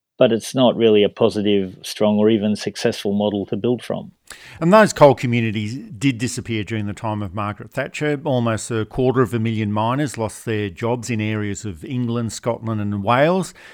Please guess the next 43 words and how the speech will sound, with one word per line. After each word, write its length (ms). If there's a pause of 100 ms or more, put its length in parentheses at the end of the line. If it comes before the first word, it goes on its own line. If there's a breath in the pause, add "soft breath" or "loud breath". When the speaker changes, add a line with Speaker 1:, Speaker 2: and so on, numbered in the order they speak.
(320 loud breath)
Speaker 2:
And 440
there 180
was 140
nothing 320
set 200
up 160
to 360
replace 480
the 140
almost 380
complete 500
loss 380
of 60
the 80
coal 300
industry 400
in 100
the 80
U 160
K. 80
Speaker 1:
Mm. 300 (420 loud breath)
Speaker 2:
And 100
that 100
was 140
one 160
effect 300
of 100
Thatcherism. 680
Communities 540
destroyed 540
without 340
any 240
transitional 680
arrangements 520
to 220
create 480
new 460
economic 540
em-, 160
empl-, 440
opportunities 840
or 180
new 380